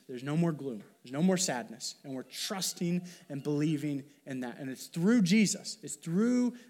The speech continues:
the, the advent, the arrival of Jesus that we know and experience that. Second thing, every warrior's boot used in battle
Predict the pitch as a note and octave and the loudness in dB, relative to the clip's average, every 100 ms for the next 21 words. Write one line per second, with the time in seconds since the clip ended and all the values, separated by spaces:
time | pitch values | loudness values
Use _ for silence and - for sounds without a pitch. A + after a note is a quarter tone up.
0 | - D3 C#3+ D#3 - - F#3+ F3+ F#3+ E3 | -4 -2 -2 -6 -6 0 2 2 0 0
1 | C3+ C3 E3 F3+ F3 D3+ C3+ B2 - C3 | -2 2 4 4 2 -2 -4 -6 -6 -4
2 | B2+ C3+ C3+ C3 - C3 B2+ B2 G#2+ - | -4 -4 -6 -8 -8 -6 -4 -6 2 6
3 | G#3 F#3+ C#3 G#2+ - _ _ _ _ _ | 6 4 -2 -6 -16 _ _ _ _ _
4 | _ _ _ _ F3 G3 G3+ A#3+ A3+ A3 | _ _ _ _ 6 8 8 6 8 8
5 | A3 A3+ F3+ D3 E3 D#3+ E3+ D#3+ F3+ E3+ | 8 6 2 0 2 2 0 2 2 4
6 | F#3+ F3 D#3+ B2+ B2+ D#3 | 2 2 2 0 0 0